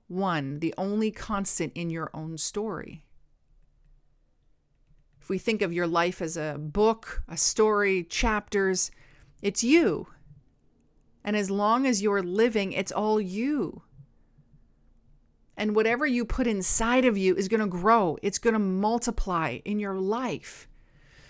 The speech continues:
So that first question of how excited are you about your own human potential? That's crucial. If you're like, "Not really, never thought about it," then what is your potential? You gotta really look at that.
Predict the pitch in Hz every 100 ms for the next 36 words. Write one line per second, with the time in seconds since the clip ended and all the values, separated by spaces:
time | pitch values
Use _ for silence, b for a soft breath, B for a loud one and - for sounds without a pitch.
0 | b 269 262 - - 285 330 - - 240
1 | 262 - 254 202 - 214 262 330 - 202
2 | 226 247 247 254 262 220 180 180 190 190
3 | 208 208 190 180 170 151 185 - 277 359
4 | - - - _ _ _ - - - -
5 | - 330 359 - 330 403 - 233 - -
6 | _ _ _ _ _ _ _ _ _ -
7 | _ - 233 311 294 269 254 269 214 226
8 | 262 226 220 220 233 277 269 160 160 208
9 | - 220 220 - _ _ - 214 262 254
10 | 330 277 202 196 - 214 165 185 135 -
11 | _ _ _ _ _ - _ - - _
12 | _ _ - - 214 285 320 269 208 269
13 | 269 185 196 311 277 - 139 110 -